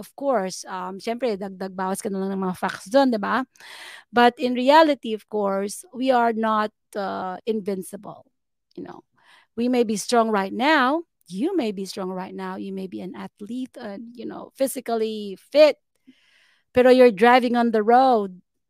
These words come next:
Uh, accident could happen anytime. And what if that, that, that accident is, you know, it's a bad accident that rendered you incapacitated, yeah, disabled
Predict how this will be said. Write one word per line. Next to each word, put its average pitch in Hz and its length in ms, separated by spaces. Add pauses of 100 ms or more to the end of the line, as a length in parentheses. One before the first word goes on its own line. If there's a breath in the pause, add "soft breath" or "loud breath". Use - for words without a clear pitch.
Uh, 202 260
accident 214 560
could 214 100
happen 196 460
anytime. 202 960 (480)
And 208 160
what 202 240
if 226 400 (240)
that, 196 180 (220)
that, 208 220 (180)
that 220 220 (420)
accident 214 720
is, 202 540 (260)
you 220 100
know, 208 300 (500)
it's - 160
a 196 60
bad 262 360
accident - 540 (960 soft breath)
that 208 320
rendered 214 480
you 208 380
incapacitated, 202 1200 (800)
yeah, 175 280 (360)
disabled 208 920